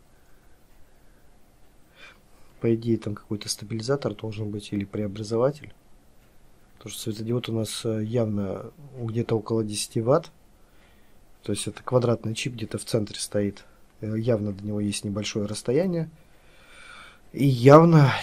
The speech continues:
э, он не будет питаться от четырнадцати и четырех вольт, потому что для него это много. У него там девять тире, а, одиннадцать с половиной вольт питания.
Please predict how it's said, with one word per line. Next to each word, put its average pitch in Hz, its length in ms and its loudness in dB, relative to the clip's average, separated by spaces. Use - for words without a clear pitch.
э, 117 60 -2
он 123 560 4
не 135 80 6
будет 127 320 0
питаться 117 420 -2
от 104 80 -6
четырнадцати 104 520 -8
и 101 40 -10
четырех 104 400 -6
вольт, 143 220 0
потому 107 180 -10
что - 160 -12
для 104 140 -4
него 110 160 -2
это 110 160 -4
много. 101 300 -4
У 98 100 -10
него 98 160 -8
там 98 260 -8
девять 117 560 0
тире, 107 300 -2
а, 95 380 -8
одиннадцать 101 600 -10
с - 60 -12
половиной 101 440 -6
вольт 85 320 -14
питания. 101 480 -6